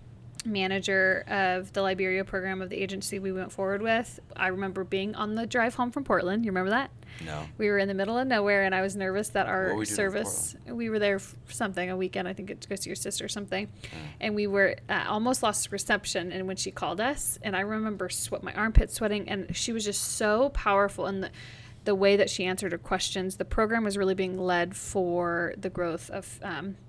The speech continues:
Speaker 1: health, healthily. Like, you could tell she had ethics at the forefront of
Speaker 2: Oh,
Speaker 1: how she ran this
Speaker 2: she
Speaker 1: program.
Speaker 2: was very,
Speaker 1: Oh, we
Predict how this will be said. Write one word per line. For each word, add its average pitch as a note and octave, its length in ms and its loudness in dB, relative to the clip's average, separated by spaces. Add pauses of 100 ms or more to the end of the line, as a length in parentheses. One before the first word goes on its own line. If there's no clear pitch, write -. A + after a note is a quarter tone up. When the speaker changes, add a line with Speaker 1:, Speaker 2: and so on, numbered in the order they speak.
Speaker 1:
health, C4+ 460 0
healthily. G#3+ 560 -2
Like, F#3+ 200 0 (220)
you B3+ 80 -2
could B3+ 120 2
tell C4+ 280 4
she A#3 180 -4
had G#3 200 -2
ethics G#3+ 320 0
at G3+ 80 -10
the G#3 60 -4
forefront G3+ 480 4
of D2 80 4
Speaker 2:
Oh, - 20 -2
Speaker 1:
how F#3 160 2
she G#3 160 -4
ran F#3+ 220 -2
this F#3 100 0
Speaker 2:
she - 160 4
Speaker 1:
program. F#3 400 4
Speaker 2:
was E2 300 2
very, F#2+ 920 2
Speaker 1:
Oh, A3+ 120 4
we A3 60 4